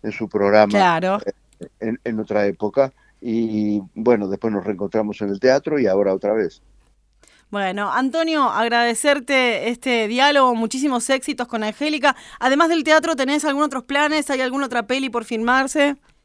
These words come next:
Speaker 1: Y, eh, hay planes, pero el tener que trasladarme a Punta del Este me limita mucho, así que por ahora,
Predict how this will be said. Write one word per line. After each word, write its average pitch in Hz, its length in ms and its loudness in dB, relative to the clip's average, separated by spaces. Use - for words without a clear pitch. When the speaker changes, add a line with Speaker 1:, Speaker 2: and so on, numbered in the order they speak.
Speaker 1:
Y, 131 260 6
eh, 117 320 4
hay 160 220 6
planes, 131 680 2
pero 135 480 2
el 107 340 -6
tener 117 280 2
que 131 100 4
trasladarme 113 640 2
a 104 80 0
Punta 113 260 -6
del 113 160 0
Este 120 400 2
me 110 160 2
limita 110 400 0
mucho, 98 320 -4
así 107 160 -4
que 101 100 0
por 101 160 0
ahora, 107 340 4